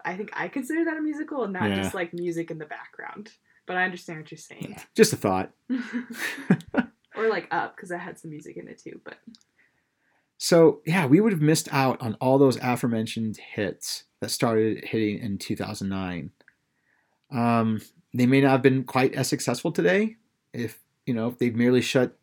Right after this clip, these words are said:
Speaker 2: down and thrown in the towel and let Pixar take over animation entirely. I don't know. I, I, they needed Walt Disney Animation Studios, in my mind, my heart, to keep going.
Speaker 1: Just like
Speaker 2: Pixar
Speaker 1: they'll need Pixar,
Speaker 2: and I think
Speaker 1: too.
Speaker 2: Pixar is, is a little bit above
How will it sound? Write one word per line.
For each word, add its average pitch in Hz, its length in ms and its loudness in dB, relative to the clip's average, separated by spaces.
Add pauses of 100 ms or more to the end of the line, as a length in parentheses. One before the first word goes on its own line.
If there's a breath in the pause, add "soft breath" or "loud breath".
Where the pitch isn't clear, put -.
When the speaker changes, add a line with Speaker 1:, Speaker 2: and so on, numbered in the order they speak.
(140)
Speaker 2:
down 123 360 2
and 107 140 0
thrown 117 200 0
in 123 80 2
the 120 80 0
towel 117 300 -2
and 123 80 0
let 120 160 -4
Pixar 117 340 -4
take - 180 -4
over 123 160 2
animation 120 400 0
entirely. 95 600 -4
I 127 100 -2
don't 143 120 0
know. 175 260 -4 (880 soft breath)
I, 131 360 0
I, 131 40 -4
they 143 180 10
needed 135 460 6 (300)
Walt 123 180 0
Disney 117 240 0
Animation 101 340 -6
Studios, 101 420 -2
in 101 60 -6
my 98 160 -4
mind, 98 540 -6
my 101 160 -6
heart, 98 440 -6
to - 100 -14
keep - 240 -6
going. 92 380 -4 (420 soft breath)
Speaker 1:
Just - 240 4
like 127 80 8
Speaker 2:
Pixar 247 80 6
Speaker 1:
they'll 196 140 0
need 190 280 -10
Pixar, 151 540 -8 (100)
Speaker 2:
and 131 100 -2
I 131 80 2
think 135 180 2
Speaker 1:
too. 151 260 -6
Speaker 2:
Pixar 123 440 4
is, 117 300 -2
is 113 340 0
a - 120 -8
little 113 180 0
bit 113 140 -2
above 110 460 0